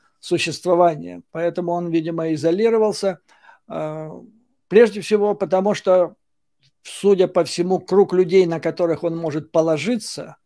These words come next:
он очень узок. Э,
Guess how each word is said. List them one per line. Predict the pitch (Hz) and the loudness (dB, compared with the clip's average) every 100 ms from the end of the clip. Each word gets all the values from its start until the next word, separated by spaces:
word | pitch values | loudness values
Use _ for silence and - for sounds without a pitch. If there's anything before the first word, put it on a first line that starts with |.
| _ _ _ _ | _ _ _ _
он | 160 | -4
очень | 196 208 190 190 185 - | -2 -2 -4 -6 -8 -10
узок. | 208 165 127 156 - - _ _ _ _ _ _ _ | -4 -4 -4 -12 -16 -20 _ _ _ _ _ _ _
Э, | _ | _